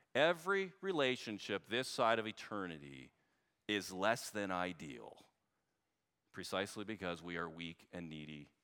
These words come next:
sinners. It's less than ideal, but it's not without hope. So in your disappointment, brothers and sisters, you gotta understand your disappointment or disillusionment with other people, perhaps they're sitting in this room.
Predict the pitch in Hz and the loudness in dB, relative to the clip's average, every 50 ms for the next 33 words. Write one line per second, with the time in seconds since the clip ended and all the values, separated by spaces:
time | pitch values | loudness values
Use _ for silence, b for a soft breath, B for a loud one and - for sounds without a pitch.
0 | _ - - - 95 80 65 62 - - - - _ _ _ _ _ _ _ _ | _ -14 -10 -10 -10 -10 -10 -16 -18 -20 -20 -20 _ _ _ _ _ _ _ _
1 | _ _ _ _ _ _ _ _ _ _ _ _ _ _ _ _ _ - 139 - | _ _ _ _ _ _ _ _ _ _ _ _ _ _ _ _ _ 0 0 0
2 | - 151 170 196 - - 196 196 175 151 123 143 175 156 123 113 131 135 131 131 | 4 4 4 4 4 0 2 4 4 4 4 4 4 6 6 6 4 4 4 2
3 | 123 123 - - - - - - _ _ _ _ _ _ _ _ _ _ _ _ | 2 2 -2 -4 -12 -12 -14 -16 _ _ _ _ _ _ _ _ _ _ _ _
4 | _ _ _ - 139 160 160 120 117 - 123 104 - 113 156 151 127 170 _ - | _ _ _ -2 0 0 0 0 0 0 0 0 0 -2 -2 -2 -4 -8 _ -16
5 | - _ _ _ _ _ _ _ _ _ _ _ _ _ _ _ _ _ _ _ | -20 _ _ _ _ _ _ _ _ _ _ _ _ _ _ _ _ _ _ _
6 | _ _ _ _ _ _ _ - - 139 151 - 165 180 196 190 185 180 151 147 | _ _ _ _ _ _ _ -2 -2 -2 2 2 2 2 4 2 0 2 2 2
7 | 180 - - 175 - - 160 165 185 190 165 147 165 170 143 147 147 147 147 143 | 0 2 2 -2 0 2 2 2 2 2 2 0 0 2 2 2 4 4 2 -2
8 | 131 - - 139 135 - - 151 151 151 139 135 139 139 143 147 147 175 180 170 | -2 0 -2 -2 -2 0 -2 0 0 0 -2 -4 -6 -6 -4 4 4 6 6 6
9 | 170 165 147 - - 170 180 170 143 127 156 156 151 160 - - 165 - - 156 | 4 4 0 2 2 4 4 4 4 2 2 2 2 0 0 0 -4 -2 2 2
10 | 151 151 165 160 139 120 123 151 139 - 156 135 139 151 160 147 160 156 156 160 | 2 2 2 0 0 2 0 0 2 2 2 2 2 0 0 0 0 0 0 0
11 | 160 147 139 - 143 147 156 131 - 143 143 151 - 165 170 170 - - - 147 | 0 0 2 4 4 4 2 0 0 -2 -2 -2 0 -2 -4 -4 -6 0 4 4
12 | 139 185 - - - 170 139 - - 185 165 151 135 123 117 110 101 - 87 87 | 4 4 4 0 -6 -8 -4 0 0 0 2 2 2 2 0 0 -2 -4 -8 -8
13 | 147 214 - 92 - 60 | -6 -6 -6 -8 -10 -16